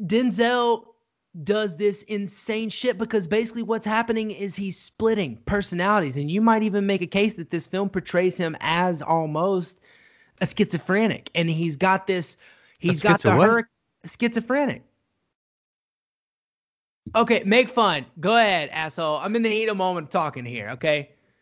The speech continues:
Speaker 2: I'll, I'll just translate for everyone else out there.
Speaker 1: Yeah, go ahead,
Speaker 2: Uh, he
Speaker 1: please.
Speaker 2: s-, he said a schizophrenic.
Speaker 1: Thank you. Yeah, what he said. So anyway,
Speaker 2: There's
Speaker 1: he's
Speaker 2: not,
Speaker 1: got
Speaker 2: there's not a Y in that word.
Speaker 1: Okay, cool.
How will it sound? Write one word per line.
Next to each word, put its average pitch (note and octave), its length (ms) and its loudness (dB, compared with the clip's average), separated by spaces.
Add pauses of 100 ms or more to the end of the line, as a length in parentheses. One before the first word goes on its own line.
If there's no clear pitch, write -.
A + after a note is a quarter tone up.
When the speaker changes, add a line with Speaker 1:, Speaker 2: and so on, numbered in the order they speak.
(200)
Speaker 2:
I'll, D3+ 360 10
I'll C3 160 6
just C#3 220 -2
translate A2+ 440 -2
for G2+ 100 -10
everyone G2 300 -4
else F#2 240 -10
out F2+ 140 -12
there. F2+ 240 -14
Speaker 1:
Yeah, F#3 180 -2
go D#3+ 120 2
ahead, D3+ 180 4
Speaker 2:
Uh, G2+ 60 -2
he G2 80 -10
Speaker 1:
please. B2+ 220 -2
Speaker 2:
s-, - 220 -18
he A#2 140 -6
said A2 220 -2
a F#2 100 -6
schizophrenic. F#2+ 920 -10 (960)
Speaker 1:
Thank F3+ 220 2
you. C3+ 160 2 (260)
Yeah, D3+ 260 2
what D#3+ 180 2
he E3+ 140 2
said. C#3 280 -2 (160)
So A#3+ 220 6
anyway, G#3+ 340 6
Speaker 2:
There's C3 140 4
Speaker 1:
he's - 80 4
Speaker 2:
not, D3+ 120 8
Speaker 1:
got - 120 4
Speaker 2:
there's D3+ 160 6
not D3 160 6
a C3+ 60 6
Y C3 300 6
in A#2+ 120 0
that G#2+ 180 -2
word. G2+ 240 -4 (1200)
Speaker 1:
Okay, G3 240 0
cool. F3+ 260 -4